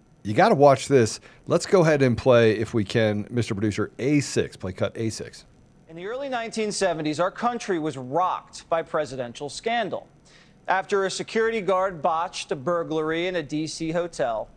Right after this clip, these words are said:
Speaker 2: the American public learned the name Watergate. It was a long, drawn-out political catastrophe that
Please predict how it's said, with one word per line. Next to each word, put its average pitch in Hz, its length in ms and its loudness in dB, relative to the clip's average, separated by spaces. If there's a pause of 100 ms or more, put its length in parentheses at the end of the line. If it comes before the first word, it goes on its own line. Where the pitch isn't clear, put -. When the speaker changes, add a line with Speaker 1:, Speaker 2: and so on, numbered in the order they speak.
(120)
Speaker 2:
the 160 100 -4
American 226 480 -2
public 190 400 -2
learned 151 400 -4
the 185 80 -4
name 147 380 -8
Watergate. 165 580 -6 (640)
It 156 60 -2
was 185 140 0
a 220 60 4
long, 214 640 2
drawn-out 202 640 0
political 196 480 -2
catastrophe 170 1120 -4
that 156 180 -2